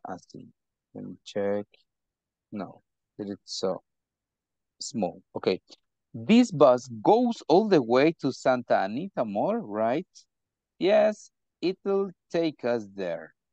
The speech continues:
Are you positive? I always catch this bus.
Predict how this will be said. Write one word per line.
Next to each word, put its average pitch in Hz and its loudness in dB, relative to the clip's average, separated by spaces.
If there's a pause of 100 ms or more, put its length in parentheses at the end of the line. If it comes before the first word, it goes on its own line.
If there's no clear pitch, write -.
(140)
Are 104 4
you 101 -2 (100)
positive? 185 4 (540)
I 214 6
always 135 2
catch 120 2 (220)
this 95 -8
bus. - 2